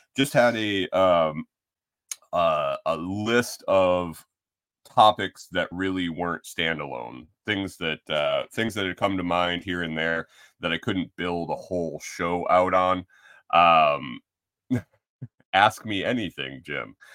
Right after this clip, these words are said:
Jim says American Medical Association. No, no. I mean, I might have some of the better answers than them, uh, from what I've seen, but, uh, no, ask me anything. Ah, what's in the cup today?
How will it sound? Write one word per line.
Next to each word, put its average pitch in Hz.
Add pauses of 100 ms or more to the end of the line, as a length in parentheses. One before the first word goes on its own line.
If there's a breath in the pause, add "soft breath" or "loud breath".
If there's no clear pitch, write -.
(180 loud breath)
Jim 98
says 95
American 87
Medical 87
Association. 78
No, 120
no. 95
I 87
mean, 95
I 92
might 107
have 98
some 98
of 80
the 82
better 85
answers 92
than 95
them, 98 (420 loud breath)
uh, 80 (640)
from 82
what 78
I've 80
seen, 95 (100)
but, 76
uh, 73 (400 soft breath)
no, 131
ask 113
me 113
anything. 110 (2500)
Ah, 85
what's 98
in 113
the 104
cup -
today? 143